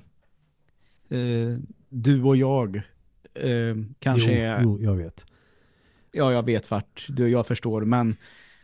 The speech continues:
Speaker 1: det är klart, hade man varit
Speaker 2: Snarare
Speaker 1: sju
Speaker 2: den
Speaker 1: år
Speaker 2: trötta
Speaker 1: och velat
Speaker 2: pappan
Speaker 1: spela
Speaker 2: som vill
Speaker 1: någonting.
Speaker 2: att barnen ska spela någonting, och så
Speaker 1: Mm.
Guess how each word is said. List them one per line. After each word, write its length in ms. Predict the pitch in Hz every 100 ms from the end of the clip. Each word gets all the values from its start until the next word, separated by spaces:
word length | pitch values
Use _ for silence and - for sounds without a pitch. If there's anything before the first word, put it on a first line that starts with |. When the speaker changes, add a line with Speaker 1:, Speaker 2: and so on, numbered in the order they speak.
| _
Speaker 1:
det 80 | 135
är 40 |
klart, 220 | 123 127 -
hade 200 | 127 123
man 200 | 123 120
varit 420 | 117 _ - - _
Speaker 2:
Snarare 260 | - 127 117
Speaker 1:
sju 60 | 117
Speaker 2:
den 140 | 120
Speaker 1:
år 80 | 123
Speaker 2:
trötta 320 | 135 127 -
Speaker 1:
och 80 | 117
velat 200 | 120 117
Speaker 2:
pappan 140 | 110
Speaker 1:
spela 120 | 123 117
Speaker 2:
som 60 |
vill 80 | 113
Speaker 1:
någonting. 240 | 107 107 107
Speaker 2:
att 60 |
barnen 200 | 104 101
ska 140 | - 110
spela 340 | - 107 98
någonting, 500 | 98 98 104 98 101
och 80 | 95
så 240 | 110 98
Speaker 1:
Mm. 160 | 120